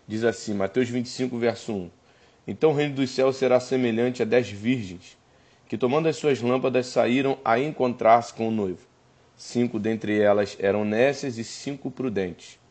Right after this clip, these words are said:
As nécias, ao tomarem as suas lâmpadas, não levaram azeite consigo. No entanto, as prudentes,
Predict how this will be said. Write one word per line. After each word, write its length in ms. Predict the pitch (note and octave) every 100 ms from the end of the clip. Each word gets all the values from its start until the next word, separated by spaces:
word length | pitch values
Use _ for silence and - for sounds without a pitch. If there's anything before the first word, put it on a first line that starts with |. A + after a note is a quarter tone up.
| _ _ _ _
As 180 | G2 F2+
nécias, 560 | G2+ C3 B2+ - - -
ao 220 | - E3
tomarem 680 | E3 - C3+ A#2 G#2+ G#2 G2+
as 80 | G2
suas 240 | - F#2+
lâmpadas, 600 | G2 A2 A2+ G2+ F2+ - -
não 180 | G#2+ C3
levaram 520 | C3+ G#2+ A2+ A#2 A#2
azeite 440 | G#2 G#2 A2 A2
consigo. 460 | - A2 - G#2 F2 - _ _ - _ -
No 120 | C3
entanto, 360 | B2+ A2+ A2+
as 100 | G#2
prudentes, 600 | - G2+ F#2+ G#2 A2 G2+